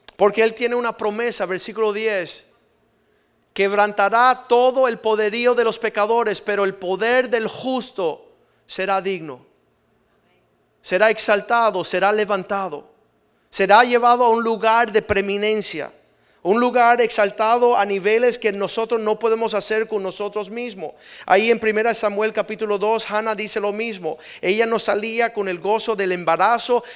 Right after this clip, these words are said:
no podía levantarse como ser mamá, no le iba bien las cosas, hasta que el día que se humilló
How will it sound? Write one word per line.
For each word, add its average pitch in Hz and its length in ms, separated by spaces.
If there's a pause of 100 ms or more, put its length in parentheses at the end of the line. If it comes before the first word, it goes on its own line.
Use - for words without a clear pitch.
no 196 180
podía 220 240
levantarse 208 640
como 190 200
ser 214 240
mamá, 202 720 (260)
no 190 200
le 226 100
iba 220 220
bien 202 260
las 202 180
cosas, 233 760 (420)
hasta 196 380
que 196 160
el 185 120
día 233 300
que 240 100
se 214 160
humilló 202 580